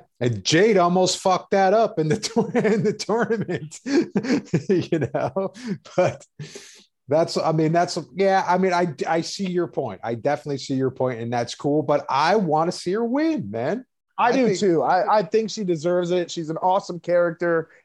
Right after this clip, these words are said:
Speaker 2: Anywhere she goes, she's got a great gimmick, a great character, a great vibe. Like I said, super professional. She definitely deserves a title. I don't disagree with you on that at all.
Speaker 1: Yeah.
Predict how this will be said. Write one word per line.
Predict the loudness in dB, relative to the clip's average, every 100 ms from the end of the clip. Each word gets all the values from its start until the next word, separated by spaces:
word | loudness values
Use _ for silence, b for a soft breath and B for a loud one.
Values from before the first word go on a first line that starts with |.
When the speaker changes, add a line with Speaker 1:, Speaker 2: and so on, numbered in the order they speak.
| _
Speaker 2:
Anywhere | -2 0 2 2 2
she | 0 -2
goes, | 0 0
she's | -4 -4
got | -4
a |
great | -2 0 0 0
gimmick, | -4 -2 -4
a | -4
great | 0 0 0
character, | 0 0 0 -2
a | -2
great | 0 0 0
vibe. | 0 0 0 -2 -6 b b
Like | -2 0
I | 0
said, | 0 0 0
super | -4 -4 -6
professional. | -2 0 0 0 -4
She | -4 -2
definitely | 0 2 0 -2
deserves | 0 0 -2
a | -4
title. | -2 0 0 0
I | 2
don't | 0 -2
disagree | -6 -8 -4 -4
with | -2
you | -4
on | -6 -4
that | -6
at | -6
all. | -10 -12 _ _ _ _ _
Speaker 1:
Yeah. | -8